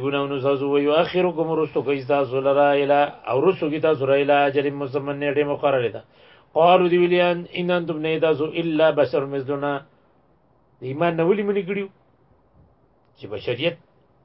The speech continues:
آه، باندې اعتراض کوو. اوس هم دغه شی، ان انتم،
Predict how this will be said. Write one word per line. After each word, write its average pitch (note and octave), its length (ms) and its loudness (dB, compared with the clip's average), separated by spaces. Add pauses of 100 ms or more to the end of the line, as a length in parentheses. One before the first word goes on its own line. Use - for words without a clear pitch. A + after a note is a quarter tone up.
(220)
آه، A#2+ 320 -12
باندې B2+ 200 -8
اعتراض A2+ 460 -4
کوو. G2 160 -12 (560)
اوس B2 180 -6
هم D#3 80 -6
دغه D#3 180 -10
شی، D3 160 -8 (680)
ان G#3+ 180 -2
انتم، F#3+ 260 0